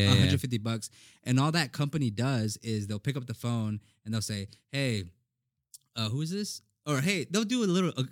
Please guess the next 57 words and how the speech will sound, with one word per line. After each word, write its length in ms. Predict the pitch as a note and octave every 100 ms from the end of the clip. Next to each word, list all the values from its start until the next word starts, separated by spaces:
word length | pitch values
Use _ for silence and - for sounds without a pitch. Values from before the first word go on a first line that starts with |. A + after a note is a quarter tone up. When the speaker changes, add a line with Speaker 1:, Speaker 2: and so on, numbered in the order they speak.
| -
Speaker 1:
Yeah, 180 | C3+
yeah, 60 | A#2
Speaker 2:
decent 200 | A2 G2+
Speaker 1:
yeah. 40 | G2
Speaker 2:
job. 300 | D#3 E3 - - - -
"Oh, 200 | A3 E3
hi, 280 | F#3 F#3 A#2+
wh-, 180 | - C3
who 80 | F#3+
are 40 |
you 80 | F#3+
calling 220 | G#3 G#3
with? 200 | A3 -
What 140 | D3+ F3
is 60 |
your 60 | E3+
company? 360 | F#3 G#3 G#3+ C#3
And 120 | C3+
are 60 | B2+
you 120 | A#2
current 420 | - E3+ F3+ -
or 140 | B2 A#2
existing 480 | A2 B2+ - F#3
company, 300 | F3+ G3 G3+ F#3+ -
uh, 140 | C3 B2
customer? 440 | F3+ - G3+ G3+ - _ -
And 120 | C3 -
what 140 | D3+
kind 120 | G3
of 60 | E3
service 220 | F#3 F#3
would 100 | G3
you 60 | G3
like?" 180 | G#3 F#3+ -
"Okay, 220 | C3+ C3
a 100 | F#2+
salesperson 520 | - C#3+ C#3 C#3 B2
will 80 | A2+
call 120 | A#2+
you 100 | A2
back." 180 | G2 F2 A2
Speaker 1:
Yeah. 260 | G#2 F#2+
Speaker 2:
Or 80 | A#2
a 60 | A#2+
customer 340 | D3+ - C3
rep 140 | A#2+
will 80 | A2+
call 160 | - A2+
you 80 | G2+
back 180 | F#2+
or 60 | G#2
whatever 180 | A2+ A2
like 140 | G2
that. 160 | G2 F#2+ _ _ _ _ _ _
And 100 | C3 B2
honestly, 640 | D#3 B3 - C4+ C#4 A3+ - _ _
dude, 380 | C#3+ B2+ G2 A#2